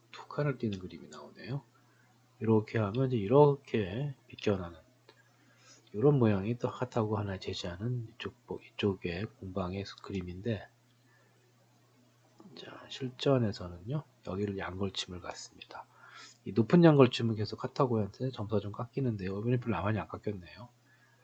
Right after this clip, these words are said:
그때 그때 좀 배석에 따라 좀 다른 것 같긴 합니다. 여기 붙이는 수가 제 일 감이고, 안쪽으로 젖히는 게 역시 추천수 때려둡니다.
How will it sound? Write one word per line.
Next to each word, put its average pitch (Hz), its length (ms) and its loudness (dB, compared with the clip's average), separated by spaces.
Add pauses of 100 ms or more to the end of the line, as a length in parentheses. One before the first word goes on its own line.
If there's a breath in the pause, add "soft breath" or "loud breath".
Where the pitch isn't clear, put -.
(420 soft breath)
그때 - 220 -6
그때 110 180 2
좀 104 120 -6
배석에 113 300 4
따라 104 160 0
좀 104 100 -8
다른 101 260 -8
것 101 80 -4
같긴 95 220 -8
합니다. 101 440 -10 (460)
여기 98 180 -4
붙이는 - 400 -2
수가 101 300 -4
제 101 140 -8
일 110 260 -6
감이고, 104 640 -4 (720 loud breath)
안쪽으로 131 540 6
젖히는 98 480 -8
게 104 160 -2
역시 117 420 -6
추천수 - 440 -8
때려둡니다. - 640 -14